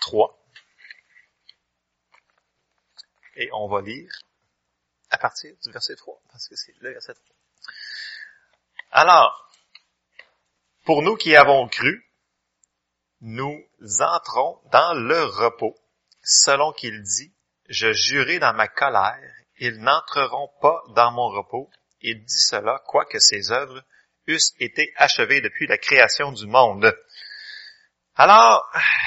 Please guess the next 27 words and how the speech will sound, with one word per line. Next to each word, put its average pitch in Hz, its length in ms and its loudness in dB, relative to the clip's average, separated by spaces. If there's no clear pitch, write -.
on 127 140 2
a 165 80 0
parlé 190 300 2
de 170 60 -6
la 117 160 2
foi 170 280 -4
depuis 143 340 -14
quand 110 200 0
même 143 160 -6
un 104 80 -14
petit - 180 -20
bout 110 120 -20
de - 60 -20
temps. - 180 -4
On 104 560 -4
commence 165 420 0
à 135 80 4
avoir 127 300 2
une 113 160 -10
différente 117 560 -2
facette - 400 0
de, 104 920 -6
de 113 60 -6
comment 120 300 -4
utiliser 139 320 -6
notre 127 200 -6
foi. 110 320 -6